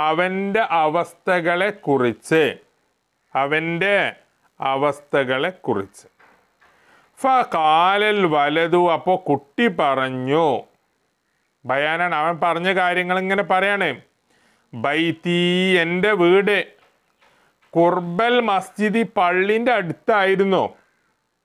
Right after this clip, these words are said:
പള്ളിയില്ലേ, ആ പള്ളീൻ്റെ അടുത്ത്. ഫിൽ ഖറിയത്തി, ഗ്രാമത്തിലെ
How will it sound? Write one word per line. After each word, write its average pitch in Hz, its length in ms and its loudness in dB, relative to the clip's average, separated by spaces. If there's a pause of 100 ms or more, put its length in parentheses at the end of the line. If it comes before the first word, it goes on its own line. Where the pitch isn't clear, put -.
(340)
പള്ളിയില്ലേ, 190 520 2 (580)
ആ - 20 -2 (120)
പള്ളീൻ്റെ 143 400 -2
അടുത്ത്. 110 240 -14 (680)
ഫിൽ 202 200 2 (160)
ഖറിയത്തി, 190 600 0 (840)
ഗ്രാമത്തിലെ 190 920 0